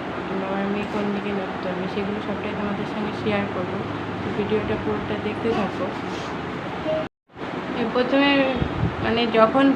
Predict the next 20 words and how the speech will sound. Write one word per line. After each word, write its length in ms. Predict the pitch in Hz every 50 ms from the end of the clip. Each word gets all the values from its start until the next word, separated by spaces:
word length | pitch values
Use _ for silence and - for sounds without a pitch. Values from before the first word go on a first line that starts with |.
| - -
প্রেগনেন্ট 640 | - 254 240 226 233 254 294 285 285 277 254 247 247
হয়েছিলাম 600 | 240 240 233 226 - - 214 185 190 190 202 220
আর 220 | 226 214 202 190 185 -
কি, 120 | - 196 202 247 277 - - - - - - - - - - - - - 226
আমার 340 | 233 247 247 254 254 262 269 262 - -
প্রথমে 680 | 247 247 - 262 262 262 262 262 262 254 247 240 -
একটা 340 | - - - - 254 233 220
বেবি 320 | 226 233 226 220 240 233
আছে, 380 | 233 220 214 - - - 220 208 196 202 208 - -
বেবি 220 | 214 208 220 226
গার্ল 280 | 214 220 220 214 208 208
আছে, 320 | 208 202 202 - - - - -
প্রথমে 320 | 196 196 - 196 196 196
আমার 260 | 196 202 208 208 202
মেয়ে 220 | 208 208 208 202 202
আছে, 320 | 196 190 - - - 185 190 226 - - - - - - - - - - -
তারপর 320 | 202 208 202 - 214 214
আমার 220 | 214 214 214 220 220 -
ছেলে 200 | 233 220 214 208
হয়েছে। 640 | 214 220 214 208 190 190 185 175 - 208 208 214